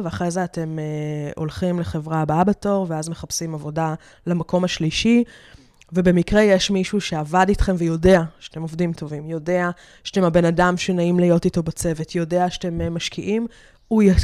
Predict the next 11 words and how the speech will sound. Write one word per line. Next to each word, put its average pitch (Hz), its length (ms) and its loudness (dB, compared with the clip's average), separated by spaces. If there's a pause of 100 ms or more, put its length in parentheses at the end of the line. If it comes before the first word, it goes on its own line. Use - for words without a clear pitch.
(160)
הוא 220 120 0
יגיד 190 240 2
את 190 120 -4
המילים 190 420 2
האלה 165 240 0
במקום 160 420 -4
שאתם 170 240 -6
רוצים 160 300 -6
להיות 160 400 -6
בו. 156 120 -14 (540)
אמ, 156 600 -6